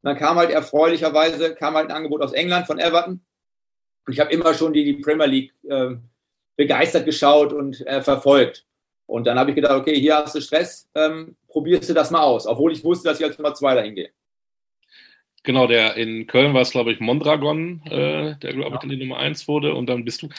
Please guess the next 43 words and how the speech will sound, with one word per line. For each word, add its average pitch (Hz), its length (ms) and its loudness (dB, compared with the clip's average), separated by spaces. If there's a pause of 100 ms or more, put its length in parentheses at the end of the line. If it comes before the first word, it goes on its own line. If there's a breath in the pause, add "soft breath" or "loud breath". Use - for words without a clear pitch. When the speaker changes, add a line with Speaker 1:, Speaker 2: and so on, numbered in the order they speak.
(180 loud breath)
Speaker 2:
da 135 140 4
hast, 143 300 -2
klar, 151 400 2
Premier 175 320 2
League 190 220 2
war 151 100 6
für 147 140 -2
dich 151 180 0
dann 135 240 -2
was 131 160 -2
Besonderes, 175 800 -2 (520)
aber 135 200 2
da 139 400 4
hast 190 200 -2
du 175 40 -8
dann 147 340 0
bewusst 139 480 0
auch - 160 0
gesagt, 175 640 -2
äh, 156 300 -2
okay, 156 480 0
Tim 135 240 -4
Howard 151 260 2
ist - 160 -4
da 143 60 -4
die 139 100 -2
Nummer 131 240 -2
eins, 151 500 -4 (640)
ich, - 220 -10 (400)
ich - 160 -6
setz - 220 -2
mich 143 100 0
dann 110 180 -2
da 98 120 -2
auf 92 240 -10
die - 120 -10
Bank. 98 360 -4
Das - 220 -14 (320 loud breath)
widerspricht 135 440 0
eigentlich 135 240 2
dem, 156 280 4
was 160 180 4
du, 156 320 0